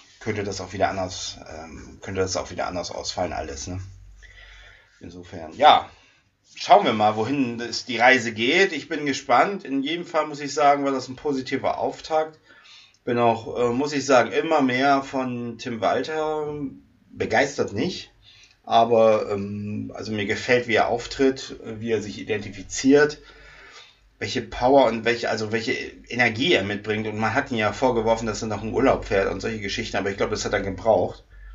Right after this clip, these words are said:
Und, und mit diesem Elan und dieser Power kommt er jetzt auch, so kommt er bei mir an. Und das finde ich eigentlich ziemlich gut. Und das ist auch ein bisschen was, wenn man Daniel Thune, äh, was vorwerfen möchte,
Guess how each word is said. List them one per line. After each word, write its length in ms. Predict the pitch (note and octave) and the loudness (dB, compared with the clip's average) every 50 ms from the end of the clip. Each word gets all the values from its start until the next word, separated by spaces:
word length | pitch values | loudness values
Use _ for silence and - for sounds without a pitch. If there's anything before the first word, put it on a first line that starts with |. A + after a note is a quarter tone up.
| - - - - - - - - _ - - - _ | -18 -18 -18 -18 -20 -20 -20 -20 _ -20 -20 -18 _
Und, 400 | - F#2+ F#2 F#2+ F#2+ F#2 - - | -8 -6 -6 -6 -8 -10 -8 -8
und 180 | G2+ G2 F#2 | -8 -6 -6
mit 140 | G2+ G2+ G#2 | -8 -10 -10
diesem 200 | A2 - A2+ A2 | -10 -8 -8 -8
Elan 520 | - G#2 G#2 G2+ G#2 G#2 G#2+ A#2 B2 B2 | -6 -4 2 4 6 8 8 8 6 6
und 140 | A#2 G#2+ G#2+ | 2 -4 -6
dieser 180 | G#2 G#2 G#2+ G2+ | -4 -4 -4 -4
Power 420 | - - - B2+ B2+ B2 A#2 A#2+ | -4 -4 -2 2 2 2 2 0
kommt 220 | - B2+ A#2 A2+ A2+ | -2 -8 -6 -4 -2
er 60 | A2 | -2
jetzt 240 | G#2+ A2 - - - | -2 -2 -4 -6 -8
auch, 180 | - - - B2 - | -10 -10 -12 -16 -18
so 220 | A2 G#2+ G#2+ A#2 | -14 -12 -10 -10
kommt 220 | - - B2 A#2 B2 | -8 -8 -4 -2 0
er 60 | G#2+ | 0
bei 140 | G2 G#2 G2+ | 2 0 2
mir 220 | G#2 G#2 F#2+ D#2 | 2 2 2 2
an. 200 | F#2+ F#2+ F2+ F2 | 0 -2 -4 -6
Und 160 | - - - | -8 -10 -10
das 160 | - - - | -10 -10 -8
finde 180 | - - G2 F2+ | -8 -6 -6 -6
ich 140 | F2 - - | -6 -8 -8
eigentlich 380 | - F#2+ F2+ F2 - - - - - - - - - - - - - - | -8 -10 -10 -12 -14 -16 -16 -16 -16 -18 -18 -18 -18 -20 -20 -20 -16 -8
ziemlich 420 | - - - B2+ A2+ G#2 F2+ G2 - | -2 2 2 4 4 2 0 -2 -4
gut. 260 | A2 A2 B2+ C3+ C3 | 0 0 2 2 2
Und 160 | G#2+ F#2+ F2 | -2 -4 -4
das 140 | G#2+ - B2 | -6 -6 -4
ist 120 | A2+ - | -2 -2
auch 100 | A#2+ G2 | -2 -4
ein 100 | A2+ A2 | -2 -2
bisschen 240 | C3+ D3+ - C#3 A#2+ | -2 0 0 2 4
was, 200 | A#2 B2 A#2 A2+ | 4 2 2 0
wenn 120 | A#2 A#2 | -2 0
man 160 | A#2 A#2 A2+ G#2+ | 0 0 2 4
Daniel 320 | A2+ A#2 A#2 A2+ G2+ G2+ | 4 4 4 2 -2 -4
Thune, 580 | - - D3 D3 D#3 D#3+ D#3+ D#3 D3+ D3 C#3 - | -4 -4 -2 0 0 0 0 -2 -4 -6 -8 -8
äh, 680 | - A2 - A2+ A2+ A2 A2 G2+ F#2 E2+ E2+ E2+ - - | -8 -6 -4 -4 -4 -4 -6 -6 -8 -10 -12 -12 -8 -8
was 160 | A2 G#2+ - | -6 -6 2
vorwerfen 440 | - C3+ D3 C#3+ C#3 B2+ G#2+ B2+ A#2+ | 4 4 6 8 6 6 6 2 -2
möchte, 460 | A#2+ A#2 A2 - - A#2 A2 A2 | -2 -2 -4 -2 -2 0 -2 -2